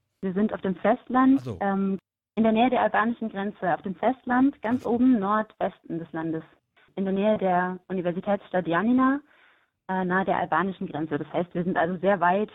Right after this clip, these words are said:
Speaker 1: von den Inseln entfernt, von der Frontlinie quasi, an der Menschen ankommen in Europa. Nichtsdestotrotz gibt es aber auch hier sehr viele Camps für geflüchtete Menschen. Und auch wenn die Inseln meist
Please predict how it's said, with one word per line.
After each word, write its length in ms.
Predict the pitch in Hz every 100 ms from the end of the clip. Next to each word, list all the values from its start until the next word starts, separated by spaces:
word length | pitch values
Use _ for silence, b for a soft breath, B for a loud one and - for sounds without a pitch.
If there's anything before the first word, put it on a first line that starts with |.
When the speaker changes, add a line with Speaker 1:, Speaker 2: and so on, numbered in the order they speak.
| -
Speaker 1:
von 260 | 180 180
den 160 | 175 180
Inseln 360 | 247 254 247 -
entfernt, 600 | 196 - 185 190 208 -
von 120 | 175
der 120 | 175 165
Frontlinie 920 | - 208 233 226 226 240 214 226 220
quasi, 440 | - 196 185 190
an 140 | - 180
der 120 | 170
Menschen 560 | 170 170 196 180 - -
ankommen 500 | 185 233 247 240 233
in 80 | 202
Europa. 560 | 190 196 208 226 226 233 b b b -
Nichtsdestotrotz 520 | 185 - - 220 -
gibt 140 | 202
es 60 | 170
aber 140 | 147
auch 80 | 147
hier 340 | - 214 208 - _ -
sehr 220 | 170 190
viele 420 | 190 185 180 175 -
Camps 240 | - 226 240
für 100 | 226
geflüchtete 440 | 214 220 220 226 208
Menschen. 640 | 202 220 - 226 220 - b b b -
Und 160 | 190
auch 160 | 175 -
wenn 300 | 180 185 -
die 80 | 175
Inseln 420 | 214 220 226 208
meist 180 | 190